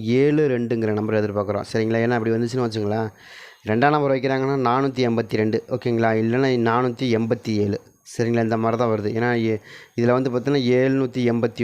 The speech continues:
ஒன்பது அப்படிங்கிற நம்பர் வந்திருக்கு. எழுநூத்தி எண்பத்தி ஒன்பது அந்த கணக்கு வருது இல்லையா? அதே மாதிரி இங்க வைக்கிறாங்க அப்படின்னா,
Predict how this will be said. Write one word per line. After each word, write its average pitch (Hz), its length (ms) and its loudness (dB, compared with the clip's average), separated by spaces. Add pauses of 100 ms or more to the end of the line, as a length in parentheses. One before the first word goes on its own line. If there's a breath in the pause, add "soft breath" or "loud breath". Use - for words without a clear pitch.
ஒன்பது 120 420 2
அப்படிங்கிற 107 300 -2
நம்பர் 104 220 -2
வந்திருக்கு. 107 340 0
எழுநூத்தி 110 300 0
எண்பத்தி 107 280 -2
ஒன்பது 104 220 -2
அந்த 104 180 -2
கணக்கு 107 240 -4
வருது 104 140 -2
இல்லையா? 107 160 0
அதே 113 140 0
மாதிரி 113 280 -2
இங்க 120 200 0
வைக்கிறாங்க 117 380 0
அப்படின்னா, 104 280 -4